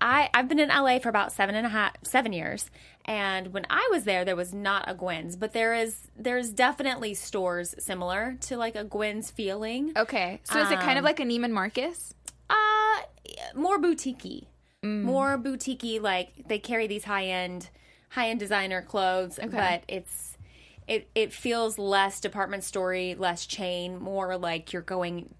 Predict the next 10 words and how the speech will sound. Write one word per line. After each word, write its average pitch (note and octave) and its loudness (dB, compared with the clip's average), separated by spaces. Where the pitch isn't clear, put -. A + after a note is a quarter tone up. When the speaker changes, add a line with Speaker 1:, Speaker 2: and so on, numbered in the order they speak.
Speaker 1:
um, F3+ -4
into F#3 -6
somebody's F3 -6
living E3+ -4
room D#3+ -8
and, F3+ -8
like, E3 -10
having E3 -6
a E3 -10
private - -6